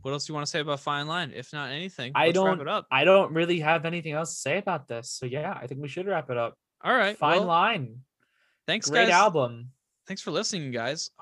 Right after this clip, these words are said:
Speaker 1: Uh, hopefully you made it all the way through. Uh, those,
Speaker 2: Yeah.
Speaker 1: uh,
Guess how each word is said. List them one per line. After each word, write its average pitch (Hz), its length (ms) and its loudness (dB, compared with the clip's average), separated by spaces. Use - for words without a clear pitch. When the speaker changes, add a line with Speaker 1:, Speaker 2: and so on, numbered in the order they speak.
Speaker 1:
Uh, 135 360 -4
hopefully 143 340 -12
you 135 60 -8
made 135 120 -2
it 127 60 0
all 123 160 -2
the 127 60 -8
way 120 140 -10
through. 139 340 -12
Uh, 120 520 0
those, 131 500 -8
Speaker 2:
Yeah. 175 280 -6
Speaker 1:
uh, 117 380 -12